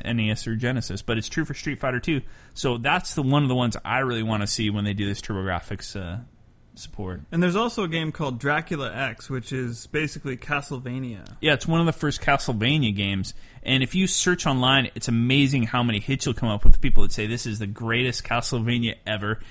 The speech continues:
Speaker 1: It's better than anything that came out on the PlayStation." So I really hope that they're gonna go ahead and put that. But it is a C D game. I'm not sure if they're gonna support those on, on the Revolution, but I'd love to see it.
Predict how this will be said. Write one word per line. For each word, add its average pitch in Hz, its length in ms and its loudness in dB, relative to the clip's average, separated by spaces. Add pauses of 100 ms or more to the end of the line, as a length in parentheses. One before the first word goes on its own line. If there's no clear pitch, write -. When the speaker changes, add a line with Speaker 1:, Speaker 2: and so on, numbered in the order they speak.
(120)
Speaker 1:
It's - 100 -10
better 143 260 2
than 143 100 2
anything 143 240 0
that 139 140 -4
came 135 140 0
out 131 120 2
on 135 100 0
the 139 80 -2
PlayStation." 107 640 -4 (280)
So 123 400 -2 (300)
I 117 80 -2
really 180 340 4
hope 180 380 -2
that 104 100 -12
they're 127 160 0
gonna 120 260 0
go 127 180 -2
ahead 127 180 0
and 117 100 -2
put 143 180 -2
that. 95 200 -2
But 120 120 -2
it 120 140 0
is 165 180 2
a 170 60 0
C 160 240 0
D 156 200 2
game. 107 340 0
I'm 104 80 -2
not 131 180 0
sure 151 140 -6
if 139 40 -8
they're 147 100 0
gonna 135 100 0
support 139 340 -2
those 123 300 -2
on, 113 220 -4
on 113 260 -2
the 110 100 -2
Revolution, 110 480 -2
but 101 120 -4
I'd 101 100 -6
love 110 300 -4
to 107 100 -12
see 104 260 -6
it. 82 120 -10